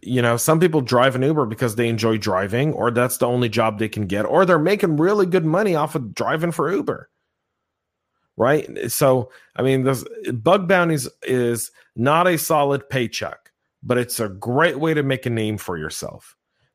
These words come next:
Because I know some really good bug bounty people who get hired to work at some of the biggest companies to lead teams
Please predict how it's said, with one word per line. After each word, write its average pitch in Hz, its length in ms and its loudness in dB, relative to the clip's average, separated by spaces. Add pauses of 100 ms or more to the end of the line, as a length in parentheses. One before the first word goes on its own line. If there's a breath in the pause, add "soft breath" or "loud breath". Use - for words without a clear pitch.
Because 131 300 2
I 143 160 0
know 151 140 2
some 113 320 -2
really 151 260 2
good 139 240 -2
bug 131 240 0
bounty 107 300 -2
people 95 520 -8 (180)
who 117 120 -2
get 117 200 0
hired 131 440 2
to 117 80 -4
work 113 240 0
at 95 60 -6
some 113 180 -2
of 107 60 -2
the 95 160 -4 (420)
biggest 131 380 0
companies 123 540 -2
to - 120 -4
lead 147 400 0
teams 110 600 -2